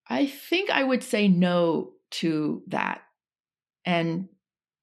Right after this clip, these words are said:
the reason is because people are too emotional right now to have any kind of co-, dialogue about that issue. And in order to have these kinds of dialogues,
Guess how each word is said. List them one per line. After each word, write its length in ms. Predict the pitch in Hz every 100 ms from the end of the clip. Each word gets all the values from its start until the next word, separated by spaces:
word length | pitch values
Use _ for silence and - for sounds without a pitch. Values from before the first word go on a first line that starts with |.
| _
the 100 | 190
reason 640 | 208 294 285 262 220 196 -
is 200 | 185 185
because 840 | 190 190 190 190 180 180 185 - _ _ _ _ _ _ _ _ -
people 380 | 269 277 277 -
are 200 | 220 233
too 380 | 233 - 196 185
emotional 800 | 165 165 165 170 175 151 143 -
right 260 | 160 -
now 260 | 156 151 147
to 140 | -
have 520 | - - 156 151 - - -
any 180 | 220 196
kind 220 | 175 165
of 100 | -
co-, 120 | 190 - 160
dialogue 600 | 156 151 143 - - - _ _ _
about 300 | - 147 -
that 240 | - - -
issue. 440 | - - - - - _ _ _ _ _ _ _
And 460 | 185 180 175 165 175 - 185
in 120 | 196
order 260 | 240 254
to 140 | 247 190
have 680 | - - 180 180 170 180 - _ _ _ _
these 180 | 185 180
kinds 320 | - 185 175
of 100 | 175
dialogues, 580 | 170 - 170 165 170 -